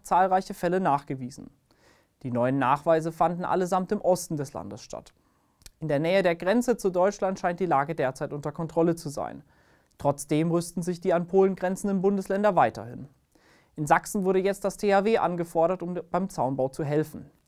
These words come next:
Dieser soll an weiteren achtzig Kilometer der Grenze aufgebaut werden. Knapp ein Jahr ist es her, dass ein Jäger von Polizisten auf einem Friedhof in Bochum in Nordrhein-Westfalen erschossen wurde.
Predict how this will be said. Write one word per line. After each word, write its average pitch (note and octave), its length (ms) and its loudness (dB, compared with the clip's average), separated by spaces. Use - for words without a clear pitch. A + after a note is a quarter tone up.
Dieser D#3+ 240 -2
soll E3+ 220 2
an F3+ 160 -2
weiteren C3+ 420 -4
achtzig - 400 -10
Kilometer D#3+ 480 -4
der D#3+ 140 -4
Grenze - 340 -8
aufgebaut D3 640 -4
werden. - 280 -18
Knapp A3+ 280 0
ein A3 220 4
Jahr F#3+ 220 8
ist D#3 120 -2
es D3+ 140 -6
her, D3+ 180 2
dass E3 200 -2
ein D#3 160 -4
Jäger D#3 260 0
von E3+ 220 -6
Polizisten E3+ 580 -4
auf D#3+ 140 -6
einem E3+ 180 -4
Friedhof E3 440 -4
in E3+ 120 -2
Bochum D#3+ 360 -4
in D#3 80 -2
Nordrhein-Westfalen C3+ 760 -6
erschossen C#3+ 520 -4
wurde. - 260 -12